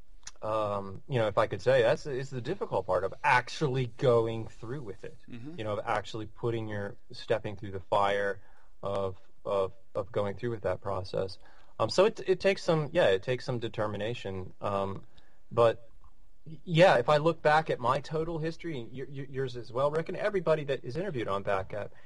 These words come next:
Speaker 1: yeah, you, we all start from the same place.
Speaker 2: Mm-hmm.
Speaker 1: You know, and it's, it is, it is, and this is one of the things that I do not ever hold back on, you know, that in it, it, that, that I am not a person who is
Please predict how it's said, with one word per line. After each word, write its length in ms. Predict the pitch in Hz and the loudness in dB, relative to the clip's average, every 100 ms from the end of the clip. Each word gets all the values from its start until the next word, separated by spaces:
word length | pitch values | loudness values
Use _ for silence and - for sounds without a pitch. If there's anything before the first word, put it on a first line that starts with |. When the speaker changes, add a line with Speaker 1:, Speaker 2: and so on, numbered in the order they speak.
| - | -2
Speaker 1:
yeah, 100 | 220 | 2
you, 220 | 165 190 - 147 | 4 2 -4 -6
we 160 | 143 139 | 2 6
all 200 | 131 165 | 6 4
start 360 | - 147 147 | 6 6 6
from 80 | 156 | 0
the 60 | 139 | -4
same 220 | 156 139 | -4 -2
place. 440 | 175 151 90 - - - - 113 | -4 -4 -6 -10 -12 -12 -12 -12
Speaker 2:
Mm-hmm. 120 | 139 - - | -12 -12 -8
Speaker 1:
You 80 | 117 | 0
know, 320 | 120 117 117 - | 4 4 2 -2
and 380 | 127 110 113 113 - | -2 2 2 0 -6
it's, 140 | 127 - - - | -6 -6 -6 2
it 140 | 151 | 4
is, 280 | 170 180 - | 6 4 0
it 160 | - 139 | 0 2
is, 260 | 139 160 143 | 4 2 0
and 80 | |
this 80 | 135 | -2
is 120 | 165 | 0
one 120 | 143 143 | 4 6
of 60 | |
the 80 | 160 | 6
things 220 | 143 156 | 4 4
that 120 | 131 | 6
I 80 | 110 | 4
do 300 | 98 98 131 | 2 0 2
not 360 | 160 123 127 143 | 4 6 4 2
ever 260 | - 117 151 | 2 4 4
hold 240 | 135 160 | 4 4
back 320 | 147 170 220 202 | 2 0 0 -2
on, 360 | 95 87 95 - 156 - - | -2 -2 -6 -6 -6 -6 -4
you 100 | 110 | 0
know, 280 | 98 98 | 2 0
that 260 | 107 110 - - | 2 4 2 0
in 220 | 135 139 | 0 0
it, 180 | 131 - | -2 -2
it, 600 | 131 127 - - - - | -2 -2 -4 -10 -12 -2
that, 160 | - - - - - - | 0 0 -4 -12 -8 -2
that 160 | - - | -2 0
I 180 | 139 208 | 2 4
am 220 | 180 131 | 4 4
not 300 | 139 165 - - | 2 2 0 -6
a 80 | |
person 400 | 147 - 147 156 | -6 -4 -4 -4
who 220 | 135 127 120 | -4 -2 -2
is 220 | 107 | -4